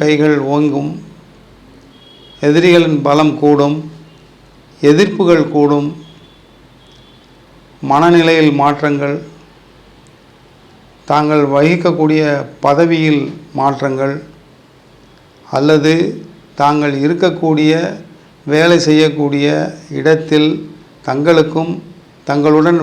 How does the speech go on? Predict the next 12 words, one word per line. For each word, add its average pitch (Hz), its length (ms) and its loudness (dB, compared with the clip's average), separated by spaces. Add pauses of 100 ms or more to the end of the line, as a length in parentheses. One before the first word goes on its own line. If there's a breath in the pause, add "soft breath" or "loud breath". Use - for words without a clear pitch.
வேலை 160 300 4
செய்கின்ற 147 460 0 (800 loud breath)
நபர்களுக்கும் 156 680 2 (1400)
சில 156 240 4
சில 147 200 2 (100)
பிரச்சனைகள், 147 640 0 (2500)
மன 143 120 4 (140)
அபிப்பிராய 156 440 0 (140)
பேதங்கள், 135 500 -4 (760)
சிக்கல்கள், 147 560 0 (720)
சங்கடங்கள் 143 600 0 (200)
வருவதற்கு 139 440 -2